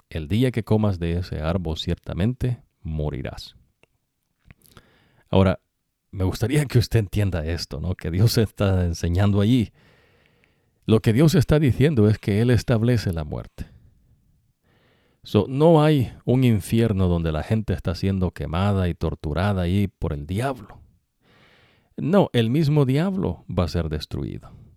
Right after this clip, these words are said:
El mismo Lucifer va a ser destruido. Los seres celestiales que pecaron en el cielo van a ser destruidos. Es más,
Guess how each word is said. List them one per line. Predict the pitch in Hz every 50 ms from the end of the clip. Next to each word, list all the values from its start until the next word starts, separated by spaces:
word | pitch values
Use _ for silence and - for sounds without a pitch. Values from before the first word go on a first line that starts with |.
| _ _ _ -
El | - - -
mismo | 78 95 107 117 120 120 117 117
Lucifer | 120 110 95 113 107 - - 139 147
va | 98 87 90
a | 80
ser | - 98 98 101 92
destruido. | 98 98 85 - - - 87 90 90 95 117 151 175 175 165 - _ _ _ _ _ _ _ _ _ _ _ _ _ _ _ _
Los | - - 78 78 76 73
seres | - - - - - 107 120 135 123
celestiales | 120 135 127 101 - - 113 113 117 117 104
que | - - 92
pecaron | - 85 80 - 98 98 107 107 104
en | 101 104
el | 98 -
cielo | - - 92 95 95 95 107 110 - - _ _ _ _ _
van | - - 80 78 80 98 110 113
a | 113 107
ser | - 98 98 90
destruidos. | 82 80 69 - - - - 67 - - 73 76 - - _
Es | 123 139 123
más, | 131 151 170 139 - - - - - _